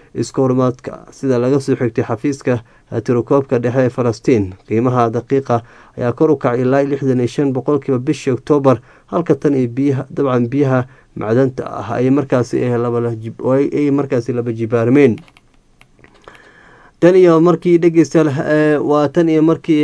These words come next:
eh, xalku uu hirgalay, eh, ga-, waa gaasta karinta ama gaaska, ah, qaybta markaas wax lagu karsado ayaa sidoo kale soo galay sii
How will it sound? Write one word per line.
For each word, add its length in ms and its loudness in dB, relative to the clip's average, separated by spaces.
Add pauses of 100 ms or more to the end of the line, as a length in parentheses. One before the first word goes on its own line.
(120)
eh, 280 -2
xalku 560 -2 (260)
uu 240 -2
hirgalay, 720 0
eh, 380 -2 (480)
ga-, 340 -8
waa 260 0
gaasta 1000 -2
karinta 480 0 (100)
ama 240 -2
gaaska, 540 2 (340)
ah, 140 -8
qaybta 260 -2
markaas 300 -4
wax 80 -10
lagu 160 0
karsado 340 -4
ayaa 120 0
sidoo 320 -4
kale 240 -2
soo 360 0
galay 340 0
sii 680 -4